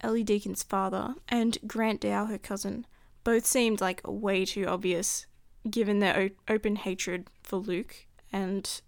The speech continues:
also Aaron as well. And it was, it just seemed so obvious that it wasn't them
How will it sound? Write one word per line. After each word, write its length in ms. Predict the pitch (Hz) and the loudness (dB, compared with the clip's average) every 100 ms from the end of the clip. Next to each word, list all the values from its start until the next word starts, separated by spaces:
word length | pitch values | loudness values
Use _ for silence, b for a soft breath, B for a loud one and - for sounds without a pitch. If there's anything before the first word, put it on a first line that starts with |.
| - | -6
also 400 | 190 185 - 180 | -4 -2 0 2
Aaron 280 | - 185 185 | 2 2 0
as 140 | 185 | -2
well. 280 | 208 190 220 - b b b b b b | -2 -2 -2 -6 b b b b b b
And 300 | 226 214 214 - | 4 4 4 2
it 140 | 226 | 0
was, 340 | 220 202 - - - | 2 4 2 0 -8
it 100 | 226 | -2
just 160 | 269 | 0
seemed 360 | - 294 262 214 _ _ _ _ - | 4 4 4 0 _ _ _ _ -4
so 460 | - - 247 240 | 0 4 6 8
obvious 500 | 196 220 208 196 185 | 8 6 4 4 2
that 140 | - 208 | 2 2
it 100 | 175 | 4
wasn't 340 | 196 196 185 | 4 2 0
them 360 | 185 175 170 | 0 -2 -2